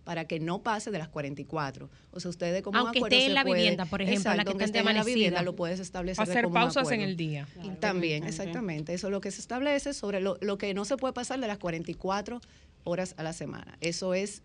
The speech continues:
Speaker 1: eh, dentro de la resolución del Ministerio de Trabajo.
Speaker 2: Ujú.
Speaker 1: La que tú comentabas del Consejo de Seguridad Social, entonces establece el plan piloto para la inclusión en la seguridad social.
Speaker 2: Ujú.
Speaker 1: Ahí se establece cuáles son los beneficios que van a tener dentro de la seguridad social y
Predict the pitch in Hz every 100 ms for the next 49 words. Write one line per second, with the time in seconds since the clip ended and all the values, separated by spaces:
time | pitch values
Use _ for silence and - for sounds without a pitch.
0 | - 180 165 151 147 139 156 156 233 285
1 | 247 226 202 185 196 196 175 170 - 160
2 | 160 165 151 165 - - - - 196 196
3 | 202 202 220 226 226 247 226 233 170 170
4 | 170 170 175 196 202 202 202 196 214 208
5 | 190 175 175 175 180 - 170 175 208 269
6 | 233 180 156 175 175 180 208 208 214 190
7 | 170 170 165 170 170 - 202 247 226 -
8 | 160 147 143 151 - 214 180 208 262 -
9 | - 233 269 269 277 269 240 226 233 247
10 | 233 214 196 143 123 - 151 - - -
11 | 165 175 180 190 185 175 202 220 214 214
12 | 196 196 190 185 214 208 180 214 - -
13 | - - 254 262 269